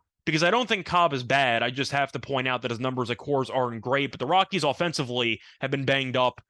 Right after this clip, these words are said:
so their offense hasn't been as good as in years past. So I do think that balances out with Anderson being good, and because of that, I will go with the under eleven and a half in this game, along with the Rockies to get the job done. But moving on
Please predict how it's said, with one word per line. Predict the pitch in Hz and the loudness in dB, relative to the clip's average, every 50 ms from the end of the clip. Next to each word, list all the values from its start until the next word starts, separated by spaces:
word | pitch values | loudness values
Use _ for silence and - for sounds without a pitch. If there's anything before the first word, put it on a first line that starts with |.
| _ _ | _ _
so | - 131 | -10 -6
their | 123 127 135 | 0 2 2
offense | 139 131 143 127 | 2 2 0 -2
hasn't | - 139 131 131 135 120 | -4 -4 -4 -2 -4 -2
been | 123 117 | -2 -2
as | 104 131 135 131 120 | 0 0 0 -2 -2
good | 110 135 127 127 | -2 -2 -2 0
as | 113 | -2
in | 123 120 | -2 -4
years | 120 120 117 107 - | -4 -4 -4 -6 -6
past. | - 135 135 131 120 110 107 - - - - - - _ | -6 -4 -4 -2 -2 -4 -4 -8 -12 -18 -20 -20 -20 _
So | - 151 | -4 -2
I | 147 | -2
do | 156 190 226 | 0 0 -2
think | - 220 208 | -2 0 0
that | 196 185 | 0 0
balances | 143 165 170 175 170 156 160 147 | 2 2 2 2 0 0 -2 0
out | 147 151 156 156 151 127 127 | 0 2 2 2 0 0 0
with | 135 143 143 - | 0 0 0 0
Anderson | 123 135 143 147 139 - - 139 135 | -2 -2 -2 -2 -4 -4 -4 -4 -2
being | 131 135 131 127 | -2 -2 -2 -2
good, | 120 127 127 127 127 123 120 - - - _ - | -2 0 0 0 0 0 -2 -4 -8 -14 _ -8
and | 120 123 | -6 -6
because | 123 120 - 156 156 147 143 | -6 -4 -2 -2 0 0 0
of | 135 | 0
that, | 139 131 127 127 | 0 0 0 0
I | 110 120 120 | 0 0 0
will | 120 123 135 135 135 | 0 0 0 0 0
go | 127 131 127 | 0 0 0
with | 127 127 120 - | 2 0 -2 -2
the | - 127 - - | -6 -8 -6 -2
under | 170 165 170 151 135 123 120 107 - - _ _ - | -2 0 0 2 0 0 0 -2 -4 -10 _ _ -6
eleven | - 127 127 135 131 123 135 131 | -4 -2 0 0 0 0 -2 -2
and | 123 | -2
a | 113 | -2
half | 127 131 127 - | -2 -4 -4 -4
in | 131 120 | -6 -6
this | 113 107 - | -6 -6 -4
game, | - - 208 208 208 202 - - - - - _ | -2 0 0 0 0 -2 -4 -10 -16 -20 -8 _
along | - 139 147 156 156 151 147 143 | -2 0 2 2 2 2 0 0
with | 143 139 - | -2 -2 -2
the | 156 139 | -4 -6
Rockies | 131 123 135 135 131 - - 139 - | -2 0 2 2 2 0 -2 -6 -4
to | - | -4
get | 135 113 - | -4 -6 -6
the | 120 | -6
job | 110 120 117 107 107 113 | -4 -2 -2 -2 -2 -2
done. | 107 107 98 98 98 | -4 -4 -6 -6 -6
But | 98 120 170 | -4 -2 0
moving | 220 233 214 214 208 | 0 0 0 0 2
on | 214 214 214 214 202 | 2 4 4 2 0